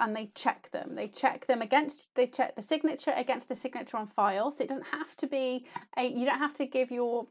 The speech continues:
uh, you know, proof of I D signature. It's just checked against the signature on file. Um, and then they put it in whatever, uh, pile they want. The postal vote, pre-postal votes, they try to do them in advance, is they don't do that.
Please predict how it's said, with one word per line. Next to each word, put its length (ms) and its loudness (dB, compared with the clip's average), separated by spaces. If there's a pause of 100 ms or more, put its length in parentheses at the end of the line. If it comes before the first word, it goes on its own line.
(160)
uh, 60 2
you 160 -4
know, 160 -4
proof 340 0
of 140 4
I 160 2
D 220 -4
signature. 480 -6
It's 100 -6
just 260 -4
checked 220 -2
against 240 -4
the 60 -4
signature 420 -6
on 100 -6
file. 480 0 (580)
Um, 560 2 (220)
and 240 6
then 260 2
they 180 0
put 180 -2
it 80 2
in 160 -2
whatever, 360 2 (200)
uh, 180 2
pile 360 2
they 160 -2
want. 300 -2 (1300)
The 100 6
postal 580 2
vote, 400 2
pre-postal 800 -2
votes, 200 -6
they 80 -4
try 280 2
to 140 0
do 180 0
them 160 -4
in 80 -8
advance, 760 -2 (460)
is 540 0 (180)
they 100 4
don't 240 4
do 160 0
that. 220 -2